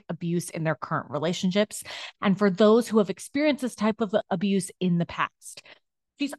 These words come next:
also, again, a licensed clinical psychologist in private practice, and she specializes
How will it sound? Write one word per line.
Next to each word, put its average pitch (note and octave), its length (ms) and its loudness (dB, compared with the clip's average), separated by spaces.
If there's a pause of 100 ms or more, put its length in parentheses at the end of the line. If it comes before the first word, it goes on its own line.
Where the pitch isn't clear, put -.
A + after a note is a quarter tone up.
also, D#4+ 440 4
again, B3+ 280 4
a B3 80 0
licensed A3 480 -4
clinical G#3+ 300 -2
psychologist G3+ 640 -2
in G3 100 -4
private F3 340 -6
practice, C#4+ 600 2
and A3+ 160 0
she A3 80 -2
specializes G#3 840 -2